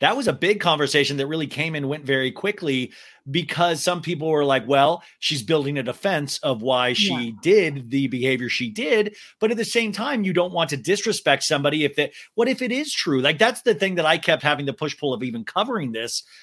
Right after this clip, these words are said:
Speaker 1: was
Speaker 2: Mm-hmm.
Speaker 1: just those moments of, like, "Well, I don't wanna be wrong." Like, even this, there was a big pregnancy rumor about Raquel
Speaker 2: Right.
Speaker 1: this, this week, and it's come out, like, if, and I had always heard that it was not true. I'd heard from sources close, not true.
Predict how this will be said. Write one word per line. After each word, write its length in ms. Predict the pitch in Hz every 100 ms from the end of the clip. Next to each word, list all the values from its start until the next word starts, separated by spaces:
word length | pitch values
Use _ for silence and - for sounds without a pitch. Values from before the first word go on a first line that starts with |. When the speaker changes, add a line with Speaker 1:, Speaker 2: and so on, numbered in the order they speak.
| -
Speaker 1:
was 220 | - 160 175
Speaker 2:
Mm-hmm. 20 |
Speaker 1:
just 280 | 175 175 -
those 220 | 170 135
moments 380 | 156 190 196 165
of, 100 | 139
like, 260 | 143 131 123
"Well, 100 | 131
I 60 | 131
don't 140 | 139
wanna 180 | 131 117
be 140 | 107
wrong." 280 | 107 156 180
Like, 140 | 196 185
even 220 | 262 262
this, 220 | 220 - - -
there 80 | 165
was 100 | 170
a 40 |
big 220 | 156 170 -
pregnancy 560 | - 208 208 175 139
rumor 300 | 131 131 127
about 260 | 123 123 110
Raquel 640 | 113 - 165 190 143 131 _ -
Speaker 2:
Right. 160 | 196 170
Speaker 1:
this, 300 | 147 135 -
this 260 | 131 135 -
week, 440 | 185 294 202 - _ _ _ 170
and 100 | 165 151
it's 160 | -
come 200 | - 180
out, 260 | 165 156 147
like, 100 | 135
if, 120 | 131 -
and 100 | 175
I 60 | 247
had 80 | 262
always 240 | 202 156
heard 220 | 165 147
that 100 | 135
it 60 | 127
was 140 | 110 107
not 340 | 135 165 -
true. 460 | - 113 101 135 143
I'd 160 | 120
heard 200 | 110 127
from 120 | 135 117
sources 440 | 123 113 131 120
close, 440 | - 120 127 139
not 320 | 117 123 226 -
true. 340 | 131 120 135